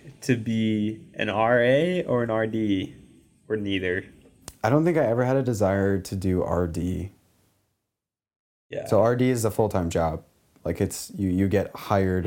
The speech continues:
Speaker 2: as an
Speaker 1: Mm-hmm.
Speaker 2: employee by the university to be, basically you're getting paid a salary to be an R A, but higher <laughs> is essentially what an R D is,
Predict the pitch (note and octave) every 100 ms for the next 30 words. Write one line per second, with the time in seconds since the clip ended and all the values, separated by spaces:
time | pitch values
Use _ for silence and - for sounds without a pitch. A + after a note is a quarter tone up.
0 | G#2+ F#2+ F#2 F#2 F2 - F2 F2 E2+ E2+
1 | F2 F2+ F2 E2+ - E2 E2 - F2+ F#2+
2 | F#2 F2+ F2+ - _ _ _ _ _ _
3 | _ - G#2 C3 C#3+ D3+ C#3+ B2 A2+ A#2
4 | G#2 F#2 G#2+ G2+ F#2+ - G#2 F#2+ F2+ F2
5 | F#2+ F2 D2+ E2+ E2+ E2+ F2 E2+ F2 -
6 | - - F2+ A2 - - F3 - D3+ C3+
7 | B2+ G2+ G#2 A2 G#2+ G#2+ G2+ G2+ G2+ F#2+
8 | G#2 G#2+